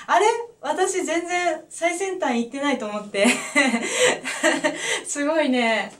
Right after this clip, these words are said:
あの、勘違いでした。<laughs> すごい残念ということでね。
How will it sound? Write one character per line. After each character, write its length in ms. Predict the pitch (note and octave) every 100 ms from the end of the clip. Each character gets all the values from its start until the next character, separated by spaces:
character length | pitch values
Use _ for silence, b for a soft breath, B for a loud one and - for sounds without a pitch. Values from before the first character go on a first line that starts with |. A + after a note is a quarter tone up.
| B B
あ 120 | B3
の、 80 | A#3
勘 220 | - F#4+
違 360 | A4 A4+ F4 C4
い 20 |
で 120 | A#3+
し 100 | A#3
た。 220 | A3 G3 C4 - - - D4+ D#4 D#4
<laughs> 680 | - - A4+ A#4+ A4+ F4+ -
す 200 | - C#4
ご 120 | F#4
い 100 | C#4
残 320 | C4+ D4 C#4+
念 260 | D4+ C4+ A#3
と 100 | G3
い 120 | F#3+
う 60 | F#3
こ 80 | F#3+
と 140 | F#3+
で 120 | F3+
ね。 220 | A3 C4